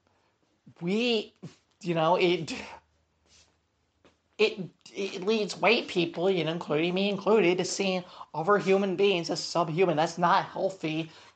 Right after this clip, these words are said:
for anybody, including us. In any way, shape, or form. It doesn't lead to a healthy society for anybody.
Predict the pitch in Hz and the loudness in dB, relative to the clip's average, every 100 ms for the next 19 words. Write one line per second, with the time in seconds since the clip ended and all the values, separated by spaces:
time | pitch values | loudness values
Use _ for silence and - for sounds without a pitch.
0 | _ 185 180 - 180 226 160 127 277 160 | _ -4 -2 -2 0 2 0 2 2 2
1 | 165 170 170 180 190 180 160 _ - 202 | 0 -2 -2 0 0 0 -6 _ -8 -6
2 | 131 - - - - _ _ _ _ _ | -6 -4 -4 -6 -14 _ _ _ _ _
3 | _ _ _ _ _ _ _ _ _ _ | _ _ _ _ _ _ _ _ _ _
4 | _ _ _ _ _ _ _ 185 175 185 | _ _ _ _ _ _ _ -6 -4 -2
5 | 202 208 185 175 196 190 160 - 202 196 | 0 0 0 2 4 2 0 2 2 2
6 | 139 - - - 165 139 139 - 180 196 | -6 -10 -12 -4 -2 -2 -8 -2 -2 0
7 | 202 180 175 175 165 175 185 180 - 170 | -4 -6 -4 -4 0 0 2 0 -2 -2
8 | 180 180 170 - - 160 208 156 139 - | 0 2 0 -2 -4 -4 -2 0 -2 -2
9 | - | -8